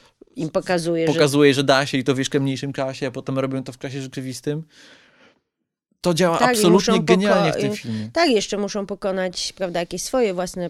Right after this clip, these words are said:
Speaker 2: Mhm.
Speaker 1: ograniczenia, prawda? Czyli tutaj akurat Rooster musi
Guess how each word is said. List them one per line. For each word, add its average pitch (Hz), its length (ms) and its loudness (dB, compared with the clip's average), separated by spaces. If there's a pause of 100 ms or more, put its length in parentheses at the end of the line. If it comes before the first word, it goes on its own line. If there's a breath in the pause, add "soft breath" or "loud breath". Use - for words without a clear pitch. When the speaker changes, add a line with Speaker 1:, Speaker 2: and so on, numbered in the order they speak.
(160)
Speaker 2:
Mhm. 131 220 0
Speaker 1:
ograniczenia, 196 680 2
prawda? 156 440 -2
Czyli 151 280 -8
tutaj 143 320 -6
akurat 160 600 -6 (120)
Rooster 160 380 -4
musi 143 600 -8